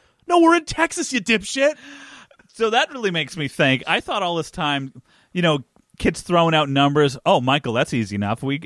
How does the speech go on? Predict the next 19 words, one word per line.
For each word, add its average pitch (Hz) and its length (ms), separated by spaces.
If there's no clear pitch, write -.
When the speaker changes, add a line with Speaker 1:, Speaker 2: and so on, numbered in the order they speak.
Speaker 2:
we 135 160
can 143 180
get 120 180
there. 117 120
It's - 80
four 160 220
hundred 147 200
miles 113 220
away. 101 240
We 110 120
can 117 140
make 101 180
it 123 80
in 113 200
six, - 320
seven 147 260
hours, 127 280
whatever." 117 340
Speaker 1:
Right. 82 60